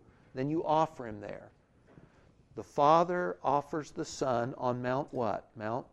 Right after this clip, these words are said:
Moriah. Guess where that is? That's Jerusalem. So when we look back, we see the hints along the way, and we say, "Well, it's no surprise then that God chose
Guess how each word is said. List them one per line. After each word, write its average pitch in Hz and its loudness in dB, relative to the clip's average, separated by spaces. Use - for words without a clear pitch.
Moriah. 185 -4
Guess - -10
where 120 -6
that 123 -2
is? 165 -6
That's - -10
Jerusalem. 180 -6
So 196 12
when 208 6
we 196 6
look 190 6
back, 220 2
we 175 2
see 202 -2
the 175 4
hints 277 2
along 180 4
the 170 2
way, 285 2
and 214 0
we 170 0
say, 190 0
"Well, 165 6
it's - 0
no 151 -2
surprise 214 0
then 151 2
that 143 2
God 147 4
chose 147 6